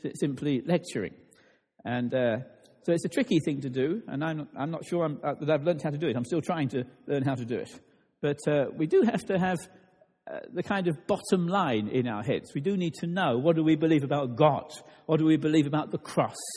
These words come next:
What do we believe about the Holy Spirit? What do we believe about man? We do, we do need to know, uh, the bottom line. After all of our expounding and preaching and expounding Scripture, you do have to ask the question, "Well, what do I believe after all of this preaching of Scripture?" Your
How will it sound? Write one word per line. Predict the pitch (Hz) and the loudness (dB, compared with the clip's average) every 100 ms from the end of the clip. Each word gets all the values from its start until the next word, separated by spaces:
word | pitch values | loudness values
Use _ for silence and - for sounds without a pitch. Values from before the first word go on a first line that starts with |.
| - - | -12 -4
What | 147 | 0
do | 151 | 4
we | 156 | 4
believe | 147 151 147 | 6 4 4
about | 151 151 | 2 2
the | 151 | 2
Holy | 156 147 - | 2 2 0
Spirit? | - 139 92 - - - - | 0 0 0 -6 -14 -18 -2
What | 165 | 2
do | 165 | 6
we | 160 | 4
believe | 160 160 147 | 6 4 4
about | 147 147 | 2 2
man? | 135 147 147 123 | 2 4 6 6
We | 131 | 2
do, | 170 | 0
we | 185 | -2
do | 190 262 | -2 0
need | 220 214 | 2 0
to | 196 | 0
know, | 202 175 | 2 2
uh, | 147 - - - - - | 0 -4 -20 -18 -10 -2
the | 156 | 0
bottom | 160 196 185 165 | 4 4 4 6
line. | 202 147 131 | 6 6 4
After | 160 156 | 2 2
all | 165 196 | 2 4
of | 175 | 4
our | 170 | 4
expounding | 147 - 196 175 147 | 2 -2 -4 -2 0
and | 139 | 0
preaching | 135 190 - 135 | 0 -2 -2 -2
and | 135 | -2
expounding | 139 185 160 147 | -2 -4 -2 -4
Scripture, | - 202 - 139 - - - | 0 0 0 -4 -4 -12 -4
you | 151 | 2
do | 214 | 2
have | 208 196 | 2 2
to | 185 | 2
ask | 190 | 2
the | 170 | 2
question, | 214 202 180 175 | 2 0 0 0
"Well, | 175 160 - | 2 0 -2
what | 185 | 2
do | 190 | 6
I | 196 | 6
believe | 180 190 185 160 | 6 8 8 8
after | 165 - | 2 2
all | 180 175 | 2 2
of | 165 | 2
this | 180 - - - | 0 -2 -10 0
preaching | 180 185 170 | 0 0 -4
of | |
Scripture?" | - 214 - 107 - _ _ _ - | 0 -2 -2 -12 -14 _ _ _ -6
Your | - | 2